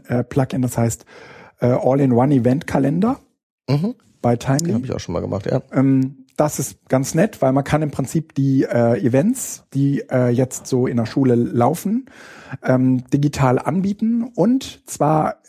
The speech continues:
Speaker 1: kann man sie auch abonnieren. Ich hab dazu irgendwie ein Video auf die Webseite gestellt, damit die Eltern irgendwie wissen, wie das geht, aber die meisten sind eh mit dem Smartphone unterwegs und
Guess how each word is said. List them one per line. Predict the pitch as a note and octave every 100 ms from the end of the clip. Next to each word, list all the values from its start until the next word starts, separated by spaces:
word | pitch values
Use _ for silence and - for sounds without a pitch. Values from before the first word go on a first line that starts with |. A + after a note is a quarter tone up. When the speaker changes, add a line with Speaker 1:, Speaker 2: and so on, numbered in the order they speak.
| C3
Speaker 1:
kann | D#3
man | D#3+
sie | C#3+
auch | -
abonnieren. | - C3+ C3+ D#3+ A2 F#2 - _ _ _ - - -
Ich |
hab | -
dazu | D3 - D#3
irgendwie | B2+ B2+
ein | A#2+
Video | A#2 G3 D3
auf | -
die | B2+
Webseite | D3 - D#3 D#3
gestellt, | D3+ - D#3 D#3+
damit | C3+ A#2
die | -
Eltern | B2+ C3
irgendwie | B2 A#2+
wissen, | C3 C3+
wie | A#2+
das | A#2 -
geht, | F3+
aber | F3+
die | B2
meisten | A#2 C#3 -
sind | A#2+ -
eh | B2+
mit | G#3
dem | G#3+
Smartphone | D#3 D3 E3+ - D#3+
unterwegs | D3+ D#3 E3 G3+ - - - - - -
und | D3 C#3+